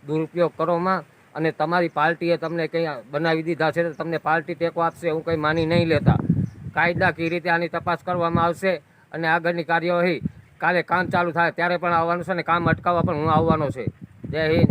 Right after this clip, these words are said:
જય ભારત. મારે ટી ડી ઓ સાહેબને પણ રજૂઆત કરવાની છે કે કાગળ ઉપર જે ઉલ્લેખ કરેલો છે એ રોડ કયા સ્થળનો છે એની ખરાઈ કરવામાં આવે અને કયા ગામને જોડતો રસ્તો છે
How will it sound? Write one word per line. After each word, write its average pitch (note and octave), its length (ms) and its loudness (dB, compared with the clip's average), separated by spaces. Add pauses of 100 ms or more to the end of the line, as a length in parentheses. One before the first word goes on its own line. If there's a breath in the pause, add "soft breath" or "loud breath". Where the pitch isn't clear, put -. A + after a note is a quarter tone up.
જય D3+ 180 0
ભારત. A#2+ 240 -2 (2000)
મારે C#3+ 240 -4
ટી E3 180 -12
ડી G#3 140 -4
ઓ G3+ 100 -6
સાહેબને F#3+ 340 2
પણ G3 200 -4
રજૂઆત D#3+ 380 2
કરવાની C#3 420 6
છે C#3+ 200 0
કે C3+ 120 2 (600)
કાગળ F#3 420 2
ઉપર F#3+ 280 2 (440)
જે - 200 6
ઉલ્લેખ F#3+ 320 2
કરેલો F#3+ 320 4 (100)
છે F3 120 6 (420)
એ F#3 200 2
રોડ E3 180 0 (100)
કયા F3+ 240 2
સ્થળનો D#3+ 400 -2 (120)
છે D3+ 120 -2 (500)
એની D#3+ 240 -6
ખરાઈ F#3+ 320 2
કરવામાં F#3+ 440 -2
આવે F#3+ 160 -2 (380)
અને F3+ 140 -2 (140)
કયા F#3+ 300 4
ગામને F#3+ 300 0 (100)
જોડતો E3+ 420 0
રસ્તો D#3 380 -4
છે B2 100 -6